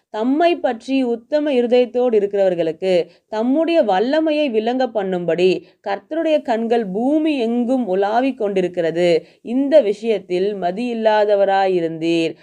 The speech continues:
ஆகையால் இது முதற்கொண்டு உமக்கு யுத்தங்கள் நேரிடும்" என்றான். பாருங்க, அதாவது கர்த்தர் என்ன சொல்றாருன்னா,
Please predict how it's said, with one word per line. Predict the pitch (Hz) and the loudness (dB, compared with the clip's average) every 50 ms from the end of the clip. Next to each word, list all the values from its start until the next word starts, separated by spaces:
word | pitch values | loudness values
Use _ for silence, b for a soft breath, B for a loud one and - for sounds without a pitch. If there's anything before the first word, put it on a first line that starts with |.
| b b | b b
ஆகையால் | - - 160 165 165 170 170 170 175 185 208 226 240 | -12 -8 -4 -4 -2 0 0 2 2 2 2 2 2
இது | 208 180 180 175 | 0 -2 -4 -4
முதற்கொண்டு | 180 175 185 202 202 202 214 202 202 220 233 214 | -4 -2 -2 -2 -2 -2 -4 -4 -4 -2 -2 -2
உமக்கு | 196 180 170 170 - 175 | -4 -6 -6 -8 -8 -6
யுத்தங்கள் | 175 175 175 170 185 208 214 208 208 202 190 | -6 -6 -4 -4 -4 -4 -2 0 0 0 0
நேரிடும்" | 175 170 170 170 170 170 170 170 170 | -2 -4 -4 -4 -4 -4 -6 -6 -6
என்றான். | 165 156 151 151 143 151 156 151 156 151 147 139 - B B B B _ | -8 -8 -8 -8 -8 -8 -8 -6 -6 -6 -6 -8 -10 B B B B _
பாருங்க, | - 226 240 262 262 247 208 175 170 180 214 254 302 302 - _ _ _ _ | -10 -8 -6 -4 -2 -2 -2 -2 -2 -2 -2 -4 -4 -6 -12 _ _ _ _
அதாவது | - 185 214 233 254 254 254 | -6 -4 -2 -2 -2 -4 -4
கர்த்தர் | 254 226 208 214 285 269 | -6 -8 -8 -4 -4 -4
என்ன | 240 220 226 226 | -4 -4 -6 -6
சொல்றாருன்னா, | 240 202 196 196 190 196 208 202 180 170 180 202 233 | -6 -4 -4 -4 -4 -4 -6 -6 -6 -6 -6 -6 -8